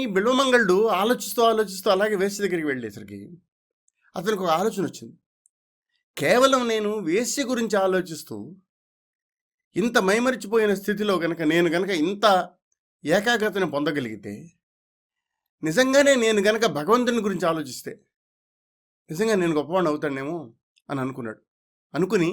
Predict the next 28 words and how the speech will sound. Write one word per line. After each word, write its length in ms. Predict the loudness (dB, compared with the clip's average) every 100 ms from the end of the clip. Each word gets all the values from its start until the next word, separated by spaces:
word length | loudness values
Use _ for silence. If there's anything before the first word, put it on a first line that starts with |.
| -6 -20 _ _ _ _ -4
ఆ 40 |
వేశ్య 300 | -2 -2 -2
దగ్గరికి 280 | -4 -2 0
చేరేసరికి 480 | 0 -2 -4 -6 -6
ఆవిడతో 360 | -2 -2 -2 -6 -8
చెప్పాడు, 280 | -6 -8 -10 _ _ _ _ _ _
"అమ్మా, 220 | -2 0 2
నీ 120 | 2
వల్ల 200 | 2 2
నాకు 200 | 0 -2
గొప్ప 280 | -6 -2 0
మేలు 300 | 2 2 2
కలిగింది. 420 | 0 0 -2 -4 -10 -18 _ _ _ _ _ _ _
నీ 140 | 0 2
వల్ల 240 | 4 4
ఇవాళ 280 | 2 4 4
నేను 220 | 2 -2
గొప్ప 300 | -4 -6 -6
పాఠం 340 | -6 -6 -2 -2
ఒకటి 200 | -2 -4
నేర్చుకున్నాను. 500 | -10 -14 -16 -16 -20 _ _ _ _ _ _ _ _ -20 -12
భగవంతుడి 500 | -4 2 4 4 2
గురించి 340 | -2 -4 -2 2
ఎలా 240 | 4 6 6
ఆలోచించాలో, 540 | 4 0 -2 -2 -2 -4 _ -16
భగవంతుడి 500 | -8 -4 -2 -2 -2
మీద 180 | 0 2
ఎలా 280 | 2 4